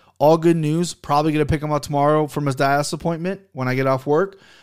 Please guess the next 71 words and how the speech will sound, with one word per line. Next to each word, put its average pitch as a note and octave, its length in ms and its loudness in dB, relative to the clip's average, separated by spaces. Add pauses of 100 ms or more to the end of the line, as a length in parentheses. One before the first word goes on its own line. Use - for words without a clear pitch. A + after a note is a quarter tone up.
So - 120 -4
I'll C3+ 60 -2
get C3+ 100 -6
to A#2+ 80 -8
see D3+ 160 -4
him. D3+ 140 -2
I C#3 80 2
haven't C#3 160 -2
seen C#3 200 -4
him C3+ 80 -6
since C3+ 200 -6
this B2+ 120 -6
whole C3 140 0
thing B2+ 220 -8
because, A#2+ 360 -6
you A#2+ 60 -6
know, A2+ 320 -6
of A#2 80 -6
the A#2+ 80 -4
covid B2+ 220 -2
restrictions, C3+ 480 -6
but A2+ 160 -8
that's B2+ 200 -6
gonna C#3 120 -6
be B2+ 80 -4
good B2 180 -2
to A#2+ 60 -6
see B2+ 180 -6
him. C#3+ 160 -4 (680)
So C#3 120 -8
that's E3+ 240 0
kind F3+ 240 2
of F3 100 2
obviously D#3+ 380 0
tough. D#3 500 0
You D3+ 120 -6
know, C#3+ 140 0
there's C#3+ 180 0
some, D#3 220 -6
a, D#3 180 -4
a D3+ 60 -4
million D#3 320 0
other C#3+ 200 0
things. D3 320 -6
The B2+ 100 -4
heat, D3 240 -8
you C#3+ 120 -10
know, B2 240 -6 (340)
my A#2 80 -6
heat E3+ 260 0
went F3 160 0
out. E3+ 320 2
I D3 60 2
had B2+ 80 0
to A#2 80 -8
fix - 300 -6
that. D#3 340 2
Then C3+ 100 -6
the B2 80 -6
elec-, C3+ 300 -4
there D3 80 -2
was B2+ 100 -4
electric D3+ 420 -2
problems. D3+ 360 2
So C3 80 -2
obviously A#2+ 260 -4
financially, C#3+ 640 -4
if B2 100 -6
you're A#2+ 160 -8
a G#2+ 60 -12
homeowner, E3 680 -2